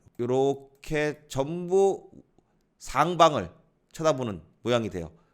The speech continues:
그러면서 좀 가다 보면은 요게 봐요. 오 일선, 십 일선, 이십 일선, 육십 일선, 백이십 일선인데, 요게 마치 뭐 같아요? 요렇게 닿았을 때 쫙 하게 되면은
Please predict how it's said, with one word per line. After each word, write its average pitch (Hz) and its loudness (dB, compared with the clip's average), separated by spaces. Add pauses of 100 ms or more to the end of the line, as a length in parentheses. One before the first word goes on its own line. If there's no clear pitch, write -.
그러면서 160 0 (360)
좀 147 -10
가다 127 0
보면은 151 -2
요게 127 0
봐요. 107 -2 (140)
오 120 -2
일선, 135 -2 (420)
십 143 -10
일선, 139 -6 (160)
이십 117 -10
일선, 123 -6 (140)
육십 110 -10
일선, 120 -8
백이십 113 -8
일선인데, 101 -8
요게 131 -2 (360)
마치 120 -4
뭐 113 -2
같아요? 127 -2
요렇게 123 -6
닿았을 107 -8
때 135 -8 (180)
쫙 170 -4 (100)
하게 131 -8
되면은 113 -8